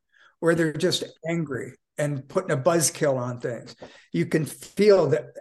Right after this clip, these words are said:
energy shifts in the room. And the reason that's happening is because their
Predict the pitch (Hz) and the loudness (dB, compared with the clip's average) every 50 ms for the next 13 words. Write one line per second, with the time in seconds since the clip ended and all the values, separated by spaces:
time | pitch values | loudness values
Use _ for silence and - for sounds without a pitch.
0 | - 165 165 185 196 185 143 151 135 113 - - _ _ - - - - 185 - | -4 -2 0 2 2 0 0 -2 -6 -6 -10 -14 _ _ -10 -4 -2 0 0 0
1 | - - - 160 151 147 151 156 156 143 120 - - - _ _ _ _ - - | 0 -2 -2 -2 -2 -2 -2 0 -2 -2 -4 -6 -12 -20 _ _ _ _ -20 -20
2 | - _ - - 160 160 156 165 190 220 226 185 202 208 196 190 190 - 196 220 | -20 _ -6 -2 -2 0 2 4 4 4 4 4 2 2 2 0 0 -2 -2 -2
3 | 214 202 - 151 147 151 147 139 139 - 151 - 165 156 143 139 165 165 202 196 | -2 -2 -4 -6 -6 -6 -6 -6 -6 -4 -2 -2 -2 -2 0 0 2 2 2 2
4 | - | 0